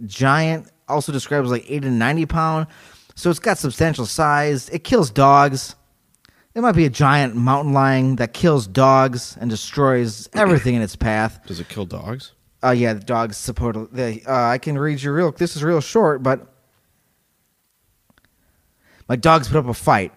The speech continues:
Speaker 1: Anyways, the thing came back. Okay, here it is. It killed one dog at ten thirty and left it lying there. My dad wrapped the dog up in a blanket. That thing came back and got that dog, and nobody has seen that dog since. Um, it kept killing dogs. We found it three days later in a hedgerow.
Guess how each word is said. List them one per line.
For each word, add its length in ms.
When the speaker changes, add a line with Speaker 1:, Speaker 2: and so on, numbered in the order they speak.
Speaker 1:
Anyways, 300
the 60
thing 180
came 240
back. 460
Okay, 220
here 200
it 60
is. 160
It 100
killed 280
one 200
dog 260
at 80
ten 200
thirty 160
and 80
left 140
it 60
lying 340
there. 140
My 100
dad 240
wrapped 340
the 80
dog 280
up 180
in 60
a 60
blanket. 420
That 180
thing 180
came 240
back 280
and 120
got 180
that 180
dog, 260
and 80
nobody 220
has 80
seen 320
that 220
dog 280
since. 580
Um, 460
it 100
kept 220
killing 320
dogs. 480
We 80
found 280
it 60
three 160
days 140
later 180
in 80
a 60
hedgerow. 640